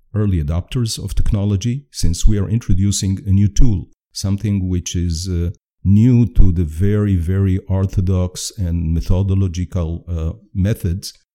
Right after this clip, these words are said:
which are used today in the operating room. So for this, we will need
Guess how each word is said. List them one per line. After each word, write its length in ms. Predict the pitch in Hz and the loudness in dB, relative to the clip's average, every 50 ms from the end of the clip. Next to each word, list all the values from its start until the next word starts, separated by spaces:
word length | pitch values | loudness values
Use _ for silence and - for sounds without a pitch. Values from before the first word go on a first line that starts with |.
| _ | _
which 240 | - 98 95 - - | -6 -6 -4 -4 -2
are 100 | 101 92 | -2 0
used 260 | 92 98 98 92 - | 0 0 0 -2 -2
today 240 | - 95 82 95 92 | -2 -2 0 0 2
in 80 | 90 85 | 2 0
the 120 | 80 71 | 0 -2
operating 500 | 73 - - - 98 120 120 - 107 95 | -2 2 4 4 4 4 2 2 0 0
room. 280 | 85 82 78 76 - - _ _ _ _ _ | 0 0 -2 -4 -6 -10 _ _ _ _ _
So 300 | - - - 95 92 92 | -10 -6 -4 -2 -2 -2
for 160 | - - - | 0 4 4
this, 260 | - 123 120 113 - | 4 4 4 2 2
we 80 | 107 104 | 2 2
will 200 | 98 101 98 98 | 2 4 2 2
need 380 | 98 98 98 98 90 82 82 | 2 2 2 0 0 -2 -6